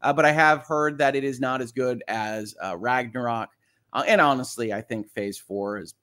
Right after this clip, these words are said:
been a pretty empty gift <laughs> from,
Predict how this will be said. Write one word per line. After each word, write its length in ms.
been 180
a 140
pretty 400
empty 500
gift 360
<laughs> 180
from, 320